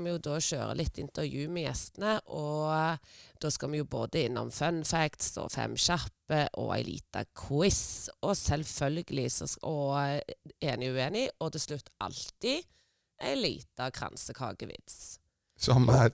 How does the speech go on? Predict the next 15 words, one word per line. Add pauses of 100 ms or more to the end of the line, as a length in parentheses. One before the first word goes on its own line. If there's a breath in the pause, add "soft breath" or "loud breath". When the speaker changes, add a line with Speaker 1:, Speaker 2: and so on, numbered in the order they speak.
(120)
Speaker 2:
toppen
av
kaka. (180)
Speaker 1:
Det
er
toppen
av
kaka. (580 soft breath)
Så
da
tenker
jeg
at,
eh,
vi